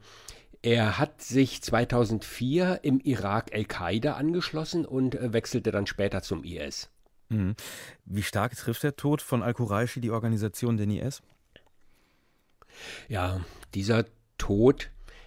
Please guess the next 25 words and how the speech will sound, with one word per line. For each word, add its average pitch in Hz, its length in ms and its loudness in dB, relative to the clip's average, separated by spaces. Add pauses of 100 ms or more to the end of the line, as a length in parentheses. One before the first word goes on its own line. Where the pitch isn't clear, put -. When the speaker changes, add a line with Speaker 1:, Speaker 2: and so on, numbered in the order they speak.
(160)
Speaker 1:
ist - 380 2
ein 131 80 4
großes 113 480 2
Problem 139 400 6
für 135 140 4
die 123 100 2
Organisation, 117 720 2
aber 107 180 2
nicht 107 220 0
ihr 113 120 -4
größtes. 101 580 -2
Am 101 160 -4
meisten 107 360 0
macht 107 340 -2 (280)
dem 107 140 0
I 104 120 -2
S 104 200 -6
zu 123 100 -2
schaffen, 110 300 0
dass 107 140 2
er 107 80 -2
kein 107 180 2
zusammenhängendes 107 720 0
Gebiet 110 360 -2 (380)
mehr 90 320 -4